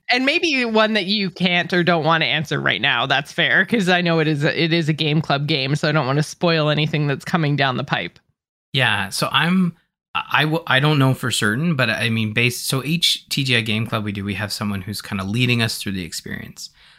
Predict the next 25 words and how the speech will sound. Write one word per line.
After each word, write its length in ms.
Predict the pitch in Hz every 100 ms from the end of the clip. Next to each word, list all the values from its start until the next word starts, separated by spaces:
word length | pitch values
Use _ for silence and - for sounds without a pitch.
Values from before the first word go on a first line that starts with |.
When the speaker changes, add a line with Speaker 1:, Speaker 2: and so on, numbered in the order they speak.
| _
Speaker 2:
Uh, 180 | - 98
and 140 | 95 113
this 140 | -
time 260 | 113 101 95
it's, 200 | - -
it's 160 | 104 -
Elsie 420 | 98 98 - 104
in 80 | 101
the 60 | 98
Discord 400 | 101 - 101 98
who's 180 | 101 95
helping 280 | 95 92
us 140 | 92 -
out. 220 | 85 82 _ _ _ _ -
And, 480 | 113 107 107 104 - _ _ _ -
uh, 260 | 107 98 -
they 240 | 117 131
did 180 | 143 139
say, 260 | - 135 120
like, 260 | 113 107 -
"Oh, 460 | 147 139 135 127 - _ _ _
um, 480 | 113 113 110 110 110 -
you 180 | 131
can 400 | 127 - 147 151
lose. 720 | 135 123 123 127 123 123 -